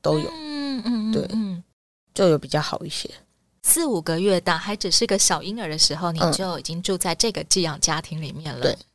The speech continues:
Speaker 1: 最原本就是住在这个寄养家庭，然后后来是换另外一个寄养家庭，结果可能我自己本身就不喜欢，所以我就又再换另外一个，然后也不喜欢，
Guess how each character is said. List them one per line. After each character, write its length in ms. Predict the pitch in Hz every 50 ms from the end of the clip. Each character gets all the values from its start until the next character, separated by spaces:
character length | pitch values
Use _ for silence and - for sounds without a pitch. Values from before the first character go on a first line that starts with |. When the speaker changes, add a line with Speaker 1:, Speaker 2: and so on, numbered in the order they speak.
| _ _
Speaker 1:
最 240 | - - 277 262 233
原 220 | 185 165 160 180 185
本 160 | 180 156 143
就 100 | 156 170
是 100 | 180 190
住 160 | 185 - 185
在 240 | 170 175 175 175 165 - -
这 120 | - 214
个 100 | 190 170
寄 140 | 143 - - 160
养 120 | 143 135
家 220 | 127 - 123 123 127
庭， 160 | 127 - 139 - - _ _
然 160 | - 147 156
后 180 | 165 185 190 190
后 280 | 185 190 208 196 180
来 280 | 165 156 147 147 151 151
是 580 | 147 - - - 180 165 160 156 147 139 - - -
换 400 | _ _ - - - 196 170 131 - - _ _ _ _ _ _ _ _ _ _ _ _ _ _ _
另 160 | - 196 190 185
外 120 | 175 170
一 20 |
个 80 | 156 147
寄 120 | 135 -
养 140 | 160 131 123
家 180 | 123 120 120 120
庭， 160 | 131 135 - - -
结 120 | - 160 165
果 280 | 165 170 156 143 - - _ _ _ _ _ _ _ _ _ _ _ _ _ _
可 140 | - - 180
能 180 | 175 175 185 190
我 100 | 175 160
自 160 | 156 - 226
己 120 | 220 196
本 240 | 175 - 165 147 147
身 260 | 143 - 160 160 170
就 240 | 160 175 175 165 156 - _ -
不 80 | -
喜 200 | 180 - - -
欢， 340 | 135 - - 135 127 127 135 - _
所 180 | - - - 175
以 40 | 170
我 60 | 151
就 280 | 147 165 160 151 151 - _ _ _ _ _ _ _ _ _
又 240 | - 202 190 180 170
再 120 | - 190
换 320 | 170 - - - - 170 - - _ _ _
另 140 | - 156 151
外 160 | 147 147 139
一 40 | 131 127
个， 120 | - - - -
然 100 | - 151
后 140 | 147 170 190
也 120 | 175 147 131
不 160 | - 185 175
喜 160 | 165 - -
欢， 240 | 135 135 127 131